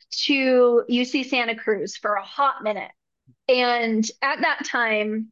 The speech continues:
when I was seventeen, it kinda switched from wanting to be a lawyer to wanting to be a scientist, even though I was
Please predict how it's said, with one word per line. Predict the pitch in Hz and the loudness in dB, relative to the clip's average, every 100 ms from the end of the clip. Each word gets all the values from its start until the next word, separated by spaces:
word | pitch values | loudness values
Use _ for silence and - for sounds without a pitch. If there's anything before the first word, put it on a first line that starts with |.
| - | -6
when | 226 | -2
I | 214 | -2
was | 214 | -2
seventeen, | - 226 214 - _ _ _ - 233 226 214 208 214 _ _ _ _ | -2 -2 -4 -6 _ _ _ -10 -4 -2 -2 -2 -6 _ _ _ _
it | 262 262 | -6 -2
kinda | 415 427 | 0 0
switched | - 247 247 - | 2 4 4 2
from | 262 240 208 - 220 | 2 4 4 2 4
wanting | 240 226 226 | 4 4 2
to | 226 | 4
be | 226 | 6
a | 208 | 6
lawyer | 208 202 214 220 | 6 6 6 2
to | 220 | 2
wanting | 208 202 214 | 0 0 -4
to | |
be | 202 | -4
a | 196 | -6
scientist, | - 180 196 196 196 - - - | -4 -4 -6 -12 -12 -12 -6 4
even | 247 262 | 4 8
though | 233 226 | 8 8
I | - 214 | 6 8
was | 220 214 | 6 6